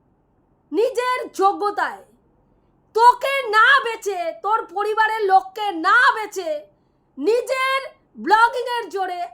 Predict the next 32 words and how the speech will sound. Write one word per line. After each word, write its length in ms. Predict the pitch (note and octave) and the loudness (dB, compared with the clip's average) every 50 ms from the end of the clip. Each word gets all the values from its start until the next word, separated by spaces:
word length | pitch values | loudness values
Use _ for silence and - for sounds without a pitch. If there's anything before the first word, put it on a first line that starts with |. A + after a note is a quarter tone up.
| - - | -12 -12
আজকে 440 | D#4 E4 E4 - - G4 F#4+ F#4+ F#4+ - D4+ | -10 -10 -10 -12 -10 -6 -4 -4 -4 -4 -4
মাসে 360 | C4+ D4+ D#4 D4+ - F#4 F4+ | -4 -4 -4 -4 -6 -6 -2
লাখখানিক 600 | D#4+ D4+ D4+ D4+ - _ - F4 D#4+ D#4+ - - | 0 -2 -2 -2 -6 _ -12 -10 -10 -10 -6 -6
টাকার 280 | D#4+ D4 D4+ D#4 D#4 | -4 -2 0 0 0
ওপরে 240 | D#4 D#4 D#4+ E4+ D#4+ | 0 -2 -4 -6 -8
ইনকাম 360 | D4 C#4 C#4 C4 D4 C#4+ C#4 | -8 -8 -6 -6 -6 -6 -6
করছে। 420 | C4+ C#4 A#3+ G#3 - - - G#3+ - _ _ _ _ _ _ _ _ _ _ _ _ _ _ _ _ _ _ _ _ _ _ _ _ _ _ _ _ _ | -6 -8 -8 -8 -10 -12 -18 -18 -20 _ _ _ _ _ _ _ _ _ _ _ _ _ _ _ _ _ _ _ _ _ _ _ _ _ _ _ _ _
কিন্তু 300 | - E4+ F#4 F#4+ F#4+ A#4 B4+ E5 E5 - - - _ _ _ - | 0 0 0 2 2 2 2 2 0 -2 -8 -14 _ _ _ -4
তোর 200 | F#4+ G4+ G#4 G#4 | -2 -2 -2 -2
সহ্য 320 | - - F#4+ F4 B3+ - | -4 -4 -6 -6 -6 -6
হচ্ছে 340 | F4+ D#4+ E4+ - - - E4 | -6 -8 -8 -8 -10 -10 -10
না, 140 | D#4 D#4+ F4+ F#4+ - _ _ _ _ _ _ _ _ _ | -12 -12 -14 -18 -20 _ _ _ _ _ _ _ _ _
তোর 220 | - A#4 C5 C#5 - | 6 6 6 6 4
সহ্য 420 | - G#4 A#4+ A#4+ - B4+ B4+ A4 | 4 2 2 2 2 2 2 4
হচ্ছে 300 | A4 A#4+ A#4 - A4+ B4 | 2 2 0 -2 -2 0
না, 160 | A4+ A4 G#4+ | 2 2 2
তোর 180 | - G#4 - - | 2 0 -2 -4
তো 140 | - A4 G#4+ | -4 -6 -8
সহ্য 280 | - F#4+ G4 D#4+ F#4+ | -6 -8 -8 -6 -6
হবে 340 | G4 D#4+ C#4+ E4+ F4 F#4+ F#4+ | -6 -6 -6 -6 -6 -6 -4
না, 460 | F#4+ F#4 F4 E4+ D#4+ C#4 A3+ - - _ _ _ _ _ _ _ _ - | 0 0 0 0 0 -2 -6 -10 -14 _ _ _ _ _ _ _ _ 2
হবে 220 | F#4+ G#4+ B4+ B4+ | 4 4 4 2
না। 140 | B4+ A#4+ A4 | 2 2 2
তুই 220 | - G#4+ A#4 A4+ | 2 2 0 2
চেয়েছিলিস 600 | A4 G#4 G#4+ A4 A#4 A4+ - - A#4 A#4 A4+ - | 2 0 0 0 0 -2 -2 -4 -4 -4 -4 -2
চীনা 240 | G4+ G4 G4+ G#4+ G#4 | -2 0 0 0 0
তোর 200 | G4+ G#4 G#4 G4+ | 0 0 -2 -2
পায়ের 380 | G4+ - F#4+ F4 F4+ F#4+ G4 F#4+ F#4+ - | -2 -4 -2 0 0 0 0 -2 -2 -2
তলার 380 | F4+ F4+ F#4+ F#4 D4 G#3+ - | -2 0 0 0 -2 -4 -6
জুতা 300 | - F4+ F#4 - G4 F#4+ | -8 -6 -2 0 0 0
হয়ে 200 | E4 - E4 D#4+ | 0 0 -2 -2
থাকুক, 380 | - C#4+ C4 - - A#3 - | -2 -4 -8 -10 -12 -14 -16